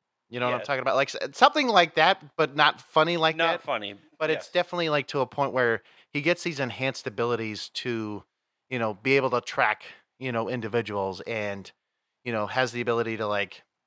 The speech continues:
Speaker 1: you know, run really fast and, like, you know, has all these, like, enhanced human or, like, enhanced human, like, super abilities that allow him to basically be the ultimate killer is really what it is.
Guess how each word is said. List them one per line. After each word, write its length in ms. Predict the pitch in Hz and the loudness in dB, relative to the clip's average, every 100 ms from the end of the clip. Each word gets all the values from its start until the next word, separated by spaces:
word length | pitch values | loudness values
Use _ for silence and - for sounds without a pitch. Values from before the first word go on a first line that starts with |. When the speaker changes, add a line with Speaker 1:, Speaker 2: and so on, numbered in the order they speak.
| _ _ - | _ _ -12
Speaker 1:
you 80 | |
know, 100 | 117 101 | -8 -2
run 300 | 117 139 117 | 2 2 2
really 160 | 107 | -4
fast 360 | 104 113 98 - | 0 2 2 -2
and, 80 | 110 | -8
like, 200 | 107 101 | -8 -8
you 80 | 120 | -6
know, 100 | 110 | -6
has 240 | 104 120 | -2 -2
all 100 | 113 | -2
these, 200 | 110 107 98 | -4 -6 -4
like, 240 | 101 - _ _ _ _ _ _ _ _ _ | -6 -6 _ _ _ _ _ _ _ _ _
enhanced 640 | 135 117 143 156 - - - _ _ | -6 -4 -2 -2 -2 -6 -10 _ _
human 500 | - 165 165 143 135 - | -8 -4 -2 -4 -6 -4
or, 100 | 123 | -2
like, 180 | 120 | 0
enhanced 400 | 117 110 160 - | -2 -4 -4 -4
human, 260 | - 139 120 | -8 -8 -6
like, 160 | 110 101 | -6 -8
super 320 | - 135 110 | -10 -8 -6
abilities 500 | 101 117 117 107 90 | -4 -2 -2 -4 -6
that 240 | 95 90 - _ _ _ _ - | -4 -4 -8 _ _ _ _ -2
allow 280 | 120 127 | 6 6
him 240 | 120 123 110 | 6 -2 -6
to 80 | 104 | -4
basically 440 | 113 - 107 107 | -4 -4 -10 -10
be 160 | 101 107 | -10 -8
the 140 | 104 | -6
ultimate 420 | 104 104 104 104 | -6 -6 -10 -12
killer 440 | - 127 104 92 - - | -8 -6 -4 -6 -14 -14
is 160 | 104 | -10
really 220 | 107 107 | -8 -8
what 180 | 98 101 | -6 -6
it 140 | 98 104 | -6 -6
is. 300 | 95 90 | -6 -8